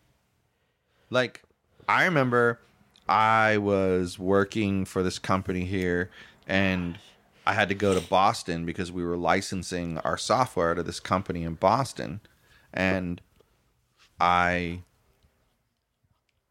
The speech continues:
flew to Boston, got to the airport around midnight, got a car, drove through this really super dark roads to get to this hotel, get to the hotel, um, basically go right to bed, you know, check in and go right to bed.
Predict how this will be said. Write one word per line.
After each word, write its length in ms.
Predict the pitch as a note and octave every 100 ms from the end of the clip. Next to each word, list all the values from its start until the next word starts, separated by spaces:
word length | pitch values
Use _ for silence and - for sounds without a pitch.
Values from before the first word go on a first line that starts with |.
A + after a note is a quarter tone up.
| _
flew 420 | - - G2+ A2+
to 80 | A#2+
Boston, 720 | G#2 F#2 G2 - G#2 G2 G2+ - _
got 180 | - F2+
to 60 | -
the 140 | G2 F#2
airport 340 | G2 - F#2+
around 300 | F2+ D#2+ D#2
midnight, 560 | F2 F2+ F2+ E2+ F2 - _ _ -
got 200 | F2 F#2+
a 40 |
car, 640 | - - F#2 F2 E2+ F2 - - _ F2
drove 380 | F#2+ G2 G#2
through 140 | - G2
this 220 | F2 -
really 360 | F2 G2 G2 F#2
super 380 | - G2 -
dark 480 | E2+ - F#2 F#2 -
roads 480 | F#2+ F2+ F2+ F2 F2
to 100 | -
get 160 | F2+ F2+
to 60 | F2+
this 160 | E2+
hotel, 680 | F2+ E2+ - F2+ F2 F2 F2 - - - -
get 220 | G2+ G2+
to 100 | A#2
the 100 | A2
hotel, 840 | A2 G#2 - F#2+ F2+ F2 E2+ F2 - _ _ _
um, 640 | - G2 F2 E2+ F2 - - _ -
basically 300 | F#2+ - G2
go 180 | E2+ F#2
right 220 | F2 F2+
to 80 | -
bed, 360 | - D#2 D#2 D#2
you 60 |
know, 100 | D#2 D#2
check 300 | - F2 F2
in 100 | E2
and 100 | D#2+
go 80 |
right 200 | D#2 E2
to 60 | -
bed. 320 | D#2+ C#2 C2+